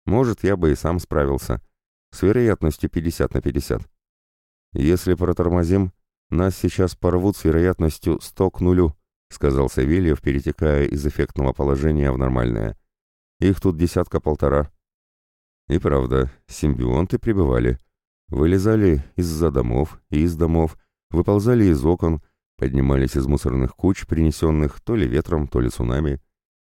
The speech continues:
И что самое неприятное, непонятно было, куда сваливать. В Чернобыльской зоне я хоть представлял, где можно укрыться, а тут каждый занюханный дом мог быть набит этими тварями. «Форты», — сказал японец, —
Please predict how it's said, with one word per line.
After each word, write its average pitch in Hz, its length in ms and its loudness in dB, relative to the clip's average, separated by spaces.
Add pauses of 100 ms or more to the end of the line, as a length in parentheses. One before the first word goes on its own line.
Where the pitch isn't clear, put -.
(140)
И 65 120 2
что 67 220 -2
самое 78 440 0
неприятное, 67 760 -2
непонятно 92 580 0
было, 60 320 0
куда 78 320 -2
сваливать. 69 540 -4 (760)
В - 80 -20
Чернобыльской 98 680 2
зоне 92 500 4
я 80 100 2
хоть 90 200 0
представлял, 82 600 0
где 69 180 -2
можно 73 340 2
укрыться, 71 540 -4 (360)
а 60 160 -2
тут 73 200 -2
каждый 73 420 0
занюханный 71 560 0
дом 85 320 0 (320)
мог 98 320 2
быть 101 200 0
набит 80 440 0
этими 71 320 0
тварями. 62 480 -2 (800)
«Форты», — 71 500 0 (180)
сказал 65 360 -2
японец, — 64 440 -2